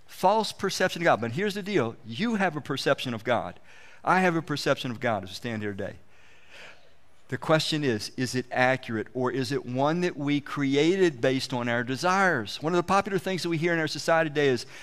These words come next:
"Hey, man, you know, you just gotta accept me for who I am, and, and, and I gotta live by my truth. My truth and your truth might not, might be different, man. You gotta just let me live my truth. God understands me.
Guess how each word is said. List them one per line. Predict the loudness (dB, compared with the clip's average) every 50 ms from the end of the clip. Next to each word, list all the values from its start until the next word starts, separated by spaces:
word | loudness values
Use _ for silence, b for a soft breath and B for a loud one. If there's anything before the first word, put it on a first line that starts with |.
| B B B B
"Hey, | -2 0
man, | 2 2 2 0 0 0
you | -2 0
know, | 0 0 0 -2 B B B B B
you | -6 -6
just | -4 0 2
gotta | 4 4 4
accept | 0 -2 0 2 2 2 2
me | 0 -2 -2 -2
for | -2 -2 0
who | 2 2 2 4
I | 2 2 2
am, | 2 2 0 0 0
and, | 0 -2 -2 B B B B B B -4
and, | -4 -2 -2
and | -2 -2
I | 0 0 2 4
gotta | 4 4 4 4 2
live | 4 4 4 2 4
by | 4 2 2
my | 2 2 2 4 4 4 2 2
truth. | -2 -4 -2 0 0 0 0 2
My | 2 2 2 0
truth | 0 -2 -4 -4 -4 -4 -4
and | -2 2
your | 2 2 2
truth | 2 0 0 2 2 2 2
might | 2 2 2 2
not, | 2 0 -2 0 0
might | 0 -2 -2 0
be | 0 -2 -2
different, | 2 2 2 2 2 0 -2 0
man. | 2 2 0 0 -4 B B -12 B
You | -4 2
gotta | 4 6 6 6
just | 2 0 -2 0 2
let | 2 2 2
me | 2 0 0
live | 2 4 4 4 4
my | 4 2 0 0
truth. | 0 -2 -4 -2 -2 -2 -2 -4 B B B B
God | 2 4 4 6 6 4
understands | 4 2 0 -2 -4 -4 0 0 2 2 2 0 0 -2
me. | -4 -4 -4